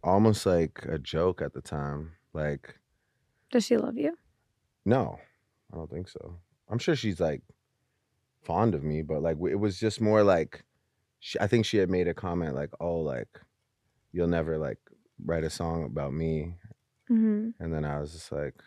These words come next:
Speaker 1: "Watch this."
Speaker 2: And then it made you a lot of money.
Speaker 1: It did well.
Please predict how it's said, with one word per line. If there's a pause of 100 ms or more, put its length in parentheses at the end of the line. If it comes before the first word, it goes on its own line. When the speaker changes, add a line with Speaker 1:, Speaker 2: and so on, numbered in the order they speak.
(1000)
Speaker 1:
"Watch
this." (1500)
Speaker 2:
And
then
it
made
you
a
lot
of
money. (2250)
Speaker 1:
It
did
well.